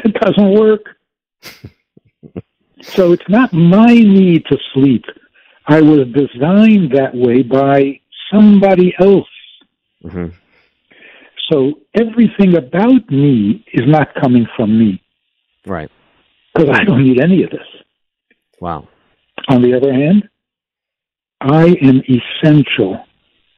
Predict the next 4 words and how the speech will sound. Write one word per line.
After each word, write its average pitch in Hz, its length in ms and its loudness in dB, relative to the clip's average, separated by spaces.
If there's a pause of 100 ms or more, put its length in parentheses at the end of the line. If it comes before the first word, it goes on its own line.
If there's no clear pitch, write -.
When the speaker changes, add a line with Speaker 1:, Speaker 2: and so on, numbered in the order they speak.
(500)
Speaker 1:
I 143 160 2
am 139 280 0
absolutely 151 840 -2
necessary 123 1000 -2